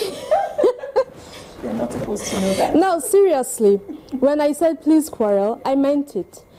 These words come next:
Speaker 2: And I know some people will be wondering, why would you ask people to please quarrel when you're talking about trying to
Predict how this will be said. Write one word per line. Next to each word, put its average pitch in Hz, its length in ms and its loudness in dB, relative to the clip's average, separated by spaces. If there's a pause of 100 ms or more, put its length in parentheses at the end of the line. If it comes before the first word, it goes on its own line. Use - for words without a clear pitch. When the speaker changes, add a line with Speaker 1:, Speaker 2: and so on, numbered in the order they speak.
(240)
Speaker 2:
And 254 140 0
I 262 120 0
know 311 180 0
some 277 240 0
people 254 220 0
will 226 100 2
be 220 100 0
wondering, 233 600 2 (400)
why 254 380 2
would 240 280 -6
you 240 240 2 (320)
ask 240 340 -8 (100)
people 196 480 0 (120)
to 208 100 -2
please 240 340 0
quarrel 208 460 -2 (380)
when 247 220 4
you're 214 120 0
talking 220 380 -2
about 190 500 -2
trying 214 320 0 (140)
to 190 260 4